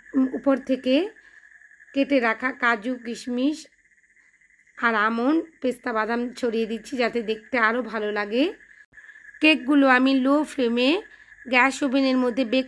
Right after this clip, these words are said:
করে আপনাদের দেখিয়ে দেব। আগে থেকেই আমি প্রিহিট করতে বসিয়ে দিয়েছি, যেটার মধ্যে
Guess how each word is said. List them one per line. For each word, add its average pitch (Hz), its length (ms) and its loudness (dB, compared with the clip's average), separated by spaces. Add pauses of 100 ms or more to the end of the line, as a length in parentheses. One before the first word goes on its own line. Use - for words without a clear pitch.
(120)
করে 254 240 2
আপনাদের 247 280 -2 (100)
দেখিয়ে 247 320 0
দেব। 220 220 -2 (640)
আগে 254 280 2
থেকেই 277 320 0
আমি 269 200 2
প্রিহিট 254 340 0
করতে 269 200 -2 (140)
বসিয়ে 262 360 2
দিয়েছি, 226 420 -2 (460)
যেটার 254 360 0
মধ্যে 240 320 0